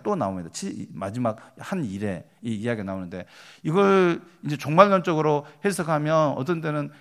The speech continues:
요한계시록까지 해-, 이렇게 연결해서 보면 막 두려워하는 그런, 예, 사람들이 있는데, 우리 믿는 사람들에게는, 성도에게는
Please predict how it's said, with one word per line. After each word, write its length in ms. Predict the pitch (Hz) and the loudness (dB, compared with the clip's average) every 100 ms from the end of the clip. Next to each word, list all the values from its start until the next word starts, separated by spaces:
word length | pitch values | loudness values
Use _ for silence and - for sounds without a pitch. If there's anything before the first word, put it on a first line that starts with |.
| - | 0
요한계시록까지 840 | 139 175 160 156 156 135 135 131 | 6 6 6 0 -2 -4 -4 -4
해-, 240 | 147 185 156 - | -4 -4 -8 -10
이렇게 280 | - 139 117 | -10 -4 -2
연결해서 360 | 127 151 135 | 0 0 -2
보면 440 | 117 113 120 131 120 - - | -6 -6 -4 -4 -6 -12 -20
막 180 | - - | -20 -14
두려워하는 920 | - 165 196 196 160 127 143 135 123 | -4 2 4 4 2 -2 -2 -2 -4
그런, 380 | - 147 131 127 - | -2 0 0 -4 -8
예, 140 | 107 98 | -8 -6
사람들이 400 | 160 165 123 117 | -4 -4 -4 -6
있는데, 300 | 110 113 110 - - - | -4 -4 -8 -14 -18 -2
우리 140 | 180 | 2
믿는 340 | 175 175 214 233 | 4 6 6 6
사람들에게는, 680 | 214 202 196 185 190 202 | 4 4 4 2 4 4
성도에게는 720 | 175 240 254 233 196 185 180 | 4 4 4 4 4 2 0